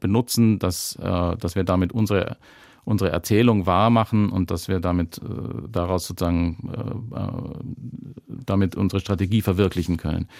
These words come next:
Diese Perspektive haben die von vornherein und das unterscheidet sie von anderen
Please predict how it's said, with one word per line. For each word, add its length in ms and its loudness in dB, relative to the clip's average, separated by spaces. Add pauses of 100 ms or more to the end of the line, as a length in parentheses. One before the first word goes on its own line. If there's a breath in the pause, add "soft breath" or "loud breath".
(360 loud breath)
Diese 200 6
Perspektive 640 4
haben 140 6
die 100 2
von 160 0
vornherein 540 2
und 120 -2
das 120 0
unterscheidet 560 2
sie 160 0
von 180 0
anderen 540 4